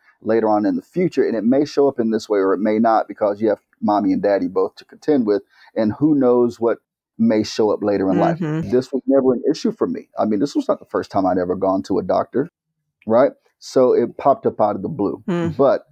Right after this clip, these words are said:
Speaker 1: now I began to, to exercise and to eat better. And of course, the doc put me instantly on medication <laughs>
Speaker 2: Yeah.
Speaker 1: because they had to, had to regulate that,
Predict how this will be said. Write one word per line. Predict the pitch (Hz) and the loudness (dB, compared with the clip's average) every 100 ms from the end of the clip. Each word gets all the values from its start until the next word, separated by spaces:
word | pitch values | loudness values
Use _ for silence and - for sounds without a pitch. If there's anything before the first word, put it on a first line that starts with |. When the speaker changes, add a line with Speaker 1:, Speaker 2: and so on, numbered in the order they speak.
| _ _ _ | _ _ _
Speaker 1:
now | 107 123 120 117 107 | 0 2 2 2 2
I | 101 107 | 2 0
began | 107 107 104 90 | -2 0 0 -2
to, | - 95 82 - | -2 -2 -2 -2
to | - | -2
exercise | 101 - 101 - 107 95 90 101 | -2 -4 -10 -4 -2 0 -2 -2
and | 113 | -4
to | 123 127 | -4 0
eat | 120 - | -2 0
better. | 107 101 98 92 - | -2 2 2 0 -2
And | 98 95 92 | -2 0 -2
of | |
course, | - 110 98 - _ _ | -2 -2 -2 -4 _ _
the | - | -4
doc | 104 - | -2 -4
put | - 101 | -4 -4
me | 98 - | -4 -4
instantly | 107 - 98 95 | -8 -4 -2 -2
on | 92 | 0
medication | 95 90 - 90 - - - | -2 -2 -4 -6 -8 -12 -6
<laughs> | 190 - - - - - - | -6 -4 -6 -8 -10 -14 -8
Speaker 2:
Yeah. | 156 127 | -2 -2
Speaker 1:
because | - 120 107 104 - | 2 2 2 -2 -4
they | 113 120 | 0 0
had | 101 | 0
to, | 101 - _ | -4 -6 _
had | 135 110 | -2 0
to | |
regulate | 101 120 113 110 107 - | 0 0 2 0 -2 0
that, | 107 | 0